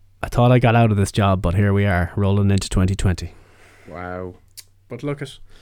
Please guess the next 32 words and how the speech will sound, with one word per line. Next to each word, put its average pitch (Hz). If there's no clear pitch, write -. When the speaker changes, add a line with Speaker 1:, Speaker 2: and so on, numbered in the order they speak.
Speaker 2:
Wow. 76
Speaker 1:
I'm 123
gonna 127
have 127
so 147
much 120
fun 98
there 98
by 92
myself. 87
Hopefully 139
they 98
don't 95
have 90
some 90
security 87
guard 80
stuck -
there. 76
That's -
gonna 87
be 80
a 73
bit 82
shit -
for 85
him. 85
Speaker 2:
Get 127
paid. 120
Triple -
time. 85
Speaker 1:
Yeah. 113